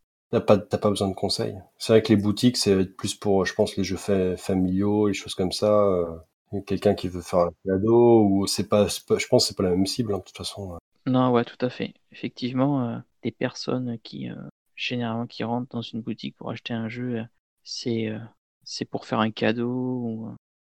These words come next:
Speaker 2: ou pour jouer en famille. Qu'est-ce que je pourrais faire découvrir à, à, à mon enfant de, de sept ans, et voilà, quoi.
Speaker 1: Après, quand t'as une partie modélisme, euh, peinture et tout, c'est différent, quoi.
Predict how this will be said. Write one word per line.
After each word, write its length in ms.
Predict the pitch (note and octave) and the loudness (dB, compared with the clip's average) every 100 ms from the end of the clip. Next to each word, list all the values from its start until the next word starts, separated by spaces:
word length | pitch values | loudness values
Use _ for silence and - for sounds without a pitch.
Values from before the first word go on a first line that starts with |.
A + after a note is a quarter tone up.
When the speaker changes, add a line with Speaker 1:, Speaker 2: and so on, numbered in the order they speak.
| _ _ - | _ _ -10
Speaker 2:
ou 100 | B2 | -8
pour 180 | - | -6
jouer 180 | A#2+ C3 | -6 -6
en 120 | A2+ | -8
famille. 640 | A2+ A#2 A2+ A2+ A#2 A2 G#2+ - _ _ _ | -6 -6 -6 -6 -8 -10 -12 -18 _ _ _
Qu'est-ce 160 | - | -8
que 100 | - | -6
je 80 | C3+ | -8
pourrais 220 | - C3 | -12 -16
faire 180 | B2 B2+ | -8 -6
découvrir 640 | B2 - A#2+ B2 A#2+ B2 | -6 -8 -8 -6 -6 -6
à, 200 | A#2 A2 | -6 -8
à, 240 | - A2 - | -6 -8 -6
à 120 | A2+ | -6
mon 160 | A2+ A#2 | -6 -8
enfant 300 | A#2+ - B2 | -10 -10 -8
de, 240 | A#2+ A2+ - - _ _ - | -8 -8 -12 -18 _ _ -16
de 40 | - | -10
sept 280 | - - | -8 -8
ans, 300 | B2 C3 C#3 | -8 -8 -8
et 100 | A#2+ | -8
voilà, 240 | A#2 A2+ A2+ | -8 -8 -10
quoi. 80 | - _ _ _ - | -14 _ _ _ -2
Speaker 1:
Après, 440 | G2+ - - D3+ | 0 4 8 10
quand 140 | D3 A#2+ | 8 6
t'as 120 | A2+ | 8
une 140 | G#2+ | 8
partie 360 | G#2+ G2+ - A#2+ | 6 4 4 6
modélisme, 920 | A2+ G#2+ G#2+ A2+ B2 B2+ B2 - G#2 | 6 6 4 4 4 2 0 2 6
euh, 380 | G#2 G2+ G2+ F#2+ | 10 10 10 6
peinture 580 | F#2+ G#2+ G2+ - B2 A2 | 4 4 4 2 6 6
et 100 | G2+ | 6
tout, 200 | C#3 C#3 | 0 -2
c'est 200 | - F#2 | -2 -4
différent, 480 | G2 - A2+ A2+ A2 | -4 0 4 4 4
quoi. 460 | G#2+ F#2 F2+ F2+ | 0 -2 -2 -4